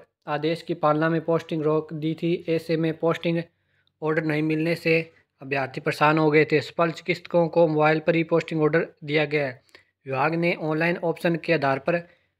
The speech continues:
नौ सौ तरतालीस चिकित्सकों को पीएचसी, सात सौ बहत्तर चिकित्सकों को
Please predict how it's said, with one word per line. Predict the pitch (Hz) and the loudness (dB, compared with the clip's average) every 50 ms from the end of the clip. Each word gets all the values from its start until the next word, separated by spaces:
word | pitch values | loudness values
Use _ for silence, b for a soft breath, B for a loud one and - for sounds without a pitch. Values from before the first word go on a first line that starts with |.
| _ _ - | _ _ -8
नौ | 151 160 165 | -4 -4 -2
सौ | - 185 175 | 0 -2 -2
तरतालीस | 170 165 151 - - 156 160 170 175 170 | -2 -2 -2 2 4 4 6 4 4 2
चिकित्सकों | - - 180 165 - - - - 175 170 180 196 - | -2 -6 -6 -6 -6 -8 -10 -6 -4 -4 -4 -4 -2
को | - 165 165 170 170 | 4 6 6 6 6
पीएचसी, | 170 - - _ _ _ _ _ _ _ _ _ _ _ _ - 170 165 170 165 - - - 185 185 185 196 | 4 0 -14 _ _ _ _ _ _ _ _ _ _ _ _ -4 -2 -2 -2 -2 -4 -2 0 2 2 2 0
सात | 190 - - 160 165 160 | -2 -2 2 2 2 2
सौ | - 175 | 2 0
बहत्तर | 156 147 143 139 - 175 165 160 | 0 0 -2 0 2 0 0 0
चिकित्सकों | - - 165 170 165 - - - 170 160 | -2 -8 -8 -8 -8 -8 -8 -6 -4 -4
को | 156 165 165 | 2 4 4